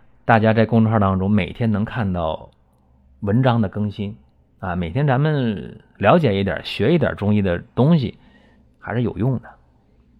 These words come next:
然后你个人看到，你可以转发分享，让更多人呢，呃，有点感悟啊，有点收获就挺好。再一个呢，公众号里边有一个商城啊，大家需要一些调理身体的产品，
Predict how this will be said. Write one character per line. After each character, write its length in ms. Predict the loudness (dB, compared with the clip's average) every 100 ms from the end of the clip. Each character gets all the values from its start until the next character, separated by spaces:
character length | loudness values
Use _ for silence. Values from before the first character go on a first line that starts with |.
| _ _ _
然 120 | -4 0
后 80 |
你 160 | 2 4
个 140 | 4
人 100 | 6
看 220 | 4 4 4
到， 100 | 4
你 140 | 2
可 80 | -2
以 40 |
转 220 | -4 -6
发 160 | -4 0
分 160 | 2 2
享， 160 | 0 -8 -12
让 100 | -8
更 180 | 0 2
多 140 | 2 0
人 240 | -2 -2
呢， 160 | -4 -8 _ _ _ _ _ _
呃， 120 | -16
有 120 | -10
点 160 | -4 -2
感 240 | -4 -6
悟 200 | -2 0
啊， 140 | 0 -4
有 120 | -6
点 280 | -4 -6 -8 -14
收 240 | -6 -4
获 260 | -2 -4 -6 -14
就 100 | -20
挺 160 | -18 -12
好。 320 | -12 -12 -18 _ -20 _ _ _ _
再 200 | 4 4
一 40 |
个 80 | 4
呢， 100 | 2
公 200 | 4 4
众 100 | 6
号 120 | 6
里 100 | 4
边 120 | 4
有 80 | -2
一 60 | -6
个 80 | -8
商 220 | -4 -4
城 180 | -4 -10 -16 _ _ _
啊， 100 | -16 -4
大 100 | 0
家 100 | 0
需 200 | 0 4
要 100 | 4
一 100 | 4
些 380 | 0 0 0 -2 -12 _ _ -20
调 280 | -6 2 2
理 180 | 2 -2
身 280 | -2 -2 -2
体 180 | -6 -10
的 260 | -8 -8 -10 _ -20 -18
产 200 | -8 -4 -4
品， 180 | -6